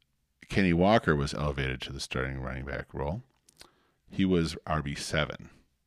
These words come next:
which is exactly what Breece Hall did overall in, under that same scoring system in a much smaller fraction of games.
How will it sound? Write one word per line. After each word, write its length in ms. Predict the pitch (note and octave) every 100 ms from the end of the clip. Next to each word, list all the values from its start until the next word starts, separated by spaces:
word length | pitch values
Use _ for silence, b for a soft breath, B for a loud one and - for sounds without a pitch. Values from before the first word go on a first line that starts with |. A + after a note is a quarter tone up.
| _ b b b b _
which 180 | G#2 G2
is 100 | F2
exactly 600 | E2+ D#2 E2 E2 E2 D#2 - b b b _ -
what 180 | C#2+
Breece 280 | - D2 -
Hall 240 | - D2 C#2+
did 340 | - C#2 C#2+ - _ _
overall 560 | C#2 C2+ C2+ B1+ B1+ - -
in, 240 | C#2+ - _ -
under 200 | D2 C#2+
that 160 | C2 -
same 240 | D2 C#2
scoring 320 | - C2+ C2
system 420 | - C2 C2+ C2 - b b b b b b b _ D#2
in 120 | D2+
a 80 | D2
much 300 | D#2+ - -
smaller 340 | C#2 C2+ A#1+
fraction 440 | - B1+ - -
of 60 | -
games. 360 | - - -